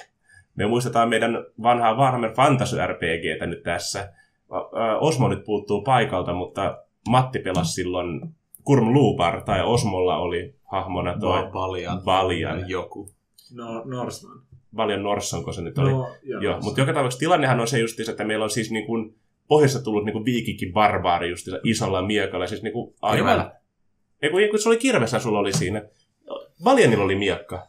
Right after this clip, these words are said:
Speaker 2: Joo.
Speaker 1: Aivan. No, mäkin muistan jo väärin, siitä on kauan aikaa. Mut just tässä, että meillä on tänne, niinku,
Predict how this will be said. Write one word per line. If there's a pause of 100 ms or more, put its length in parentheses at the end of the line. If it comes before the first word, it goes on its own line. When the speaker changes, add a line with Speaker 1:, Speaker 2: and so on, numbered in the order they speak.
Speaker 2:
Joo.
Speaker 1:
Aivan.
No,
mäkin
muistan
jo
väärin,
siitä
on (520)
kauan
aikaa. (540)
Mut
just
tässä,
että
meillä
on
tänne,
niinku,